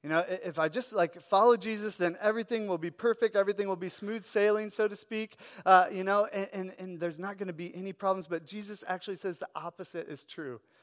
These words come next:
Storms are inevitable. I-, i-, in John sixteen thirty-three says, "In this world you will have trouble."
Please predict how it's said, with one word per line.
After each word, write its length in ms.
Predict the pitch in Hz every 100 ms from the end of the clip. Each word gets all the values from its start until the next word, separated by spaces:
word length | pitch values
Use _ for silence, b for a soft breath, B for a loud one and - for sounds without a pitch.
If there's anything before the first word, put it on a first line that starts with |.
| b b
Storms 480 | - - 185 190 165
are 160 | 160 160
inevitable. 680 | 147 160 156 135 120 104 B B B
I-, 60 | 175
i-, 220 | 170 175 185
in 180 | 170
John 300 | 147 170 180
sixteen 560 | 170 190 - - 196 165
thirty-three 600 | 175 170 165 190 185 139 B B
says, 260 | - 170 -
"In 300 | 190 196 196
this 200 | 185 170
world 360 | 180 170 156
you 380 | 139 170 196 196 151
will 540 | 156 185 139 127 139 - _
have 500 | - 151 135 127 123 _ _ _ _ _
trouble." 380 | - 139 101